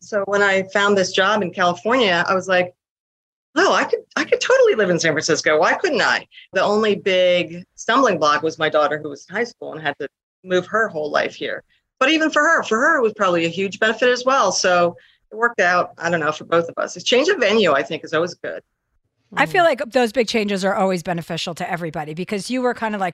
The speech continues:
Speaker 2: "This, isn't that a far move?" I remember t-, you talking about it. And it's like, no, you gotta go for it. Switch things up in a big way.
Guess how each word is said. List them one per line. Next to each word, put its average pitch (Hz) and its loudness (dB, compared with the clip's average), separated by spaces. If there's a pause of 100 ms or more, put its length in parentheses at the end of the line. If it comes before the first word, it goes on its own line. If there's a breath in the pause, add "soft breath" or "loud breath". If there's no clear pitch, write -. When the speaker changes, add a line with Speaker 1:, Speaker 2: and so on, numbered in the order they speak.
(100)
Speaker 2:
"This, 277 0
isn't 294 -4
that 294 2
a - -8
far 240 0
move?" 233 2
I 226 0
remember 208 -4 (420 loud breath)
t-, - -12
you 240 -6
talking 233 -4
about 208 0
it. 208 0
And 208 -8
it's 208 -10
like, 208 -6
no, 294 0
you 226 -2
gotta 247 0
go 208 -2
for 202 -2
it. 165 -4
Switch - -10
things 233 -4
up 285 0
in 214 -8
a 196 -6
big 220 -4
way. 269 0